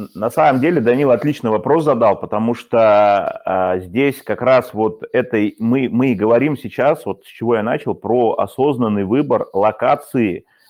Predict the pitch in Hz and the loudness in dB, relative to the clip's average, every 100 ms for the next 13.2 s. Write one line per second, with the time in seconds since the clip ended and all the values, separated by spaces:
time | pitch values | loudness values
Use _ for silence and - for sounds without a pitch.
0 | - 85 87 120 117 110 110 120 110 - | -8 -6 -2 0 0 -4 -6 -6 -6 -8
1 | 67 - 110 101 98 107 127 101 85 101 | -16 -6 -6 -6 -6 -2 -2 -2 -8 -10
2 | - 92 107 - - 95 139 117 120 135 | -14 -6 -6 -8 -6 0 0 0 -4 -2
3 | 135 139 113 113 123 107 110 117 165 151 | -2 -2 -2 0 0 0 0 0 0 0
4 | 117 101 113 110 139 101 - _ _ _ | -2 -4 -6 -4 -4 -4 -6 _ _ _
5 | _ - 95 87 - - - 107 - - | _ -4 -2 -2 -4 -14 -6 -4 -4 -6
6 | 85 120 170 - 139 131 120 123 139 113 | -4 0 0 0 -2 0 0 2 2 0
7 | 107 110 147 117 90 104 104 110 - 160 | -2 -4 -2 -2 -2 -4 -4 -6 -2 -2
8 | - 98 - _ - 117 139 120 120 - | -2 -8 -8 _ -4 0 0 0 -2 0
9 | 127 131 147 127 - 104 107 - 143 143 | 0 2 0 -4 -2 -2 -4 -2 0 2
10 | 120 - 98 98 123 127 107 92 120 117 | 0 -2 -4 0 2 2 0 -2 -2 0
11 | 107 104 98 135 143 104 - 107 113 135 | 2 0 0 -2 -2 -6 -4 -2 2 2
12 | 113 101 - 110 - 107 113 151 - 117 | 2 -2 -4 -4 -2 -2 0 -2 -4 0
13 | 90 | 0